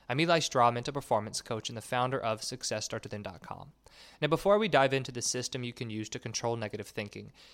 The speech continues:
it's important to analyze what negative thinking actually looks like during a game. There are many different forms of negative thinking, but they all have one thing in common.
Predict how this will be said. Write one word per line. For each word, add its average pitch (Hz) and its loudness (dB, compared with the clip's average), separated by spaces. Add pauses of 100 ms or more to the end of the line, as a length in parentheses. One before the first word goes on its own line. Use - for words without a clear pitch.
(120)
it's 151 -2
important 208 2
to 131 -2
analyze 120 0
what 131 0
negative 170 -4
thinking 131 -8
actually 113 -6
looks 113 -2
like 107 -6
during 107 -10
a 107 -14
game. 98 -14 (680)
There 147 6
are 147 6
many 151 0
different 151 0
forms 117 -2
of 113 -6
negative 113 -6
thinking, 110 -10 (340)
but 135 0
they 135 4
all 135 8
have 147 -2
one 120 0
thing 117 -6
in 110 -6
common. - -8